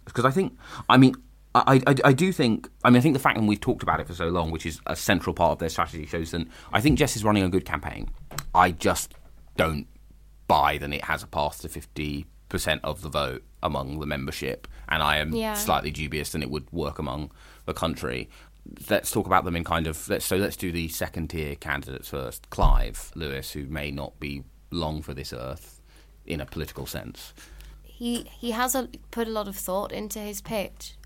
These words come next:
Speaker 2: And, you know, I think lo-, reading through all of his <laughs> op-eds,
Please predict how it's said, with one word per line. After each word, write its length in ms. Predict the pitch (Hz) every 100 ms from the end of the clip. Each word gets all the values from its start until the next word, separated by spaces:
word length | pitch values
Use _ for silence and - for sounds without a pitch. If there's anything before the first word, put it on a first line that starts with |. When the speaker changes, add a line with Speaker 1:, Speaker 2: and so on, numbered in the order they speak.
| -
Speaker 2:
And, 280 | 202 196 196
you 160 | - 202
know, 100 | 190
I 140 | 113
think 240 | 196 202 196 196 - - -
lo-, 220 | 202 214
reading 420 | 208 233 240 220
through 280 | 202 196 185
all 200 | 156 190
of 80 | 185
his 240 | 190 185
<laughs> 80 | 190
op-eds, 680 | 185 - 208 208 226 233